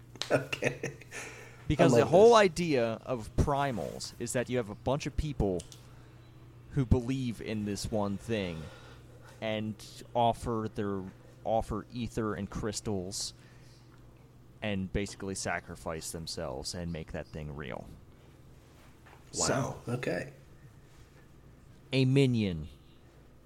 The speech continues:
Speaker 2: is possible.
Speaker 1: I love it. I hope it happens.
Speaker 2: I don't.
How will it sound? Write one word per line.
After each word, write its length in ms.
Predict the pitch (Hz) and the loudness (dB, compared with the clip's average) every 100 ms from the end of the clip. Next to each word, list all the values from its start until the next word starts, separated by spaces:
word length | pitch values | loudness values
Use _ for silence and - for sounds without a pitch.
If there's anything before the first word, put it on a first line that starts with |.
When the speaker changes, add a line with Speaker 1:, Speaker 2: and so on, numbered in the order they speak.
| - - - | -20 -20 -6
Speaker 2:
is 220 | 110 120 | -2 -2
possible. 720 | - - 98 87 - - - - - - - - - - - - - - - - - - - - - - - | 0 -2 -2 -6 -12 -14 -14 -16 -20 -20 -20 -20 -20 -20 -20 -20 -20 -20 -20 -20 -20 -20 -20 -18 -18 -20 -8
Speaker 1:
I 80 | - | -4
love 240 | 87 85 71 | 0 0 -2
it. 120 | - - - - - - | -4 -12 -16 -18 -12 -8
I 60 | |
hope 220 | 95 92 - | -6 -6 -6
it 60 | |
happens. 340 | - - - - - 113 - - - - - - - - - - - - - - - - - - | -8 -10 -12 -14 -12 -12 -12 -20 -20 -20 -20 -20 -20 -20 -20 -20 -20 -18 -16 -16 -16 -18 -20 -16
Speaker 2:
I 180 | - - | -14 -12
don't. 160 | 78 | -12